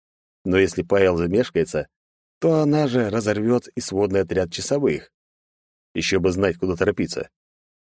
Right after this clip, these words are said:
На выбор у Павла имелось восемь точек входа.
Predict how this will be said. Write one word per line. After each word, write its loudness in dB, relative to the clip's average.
На 2
выбор 2
у 2
Павла 4
имелось 2
восемь 0
точек -2
входа. -2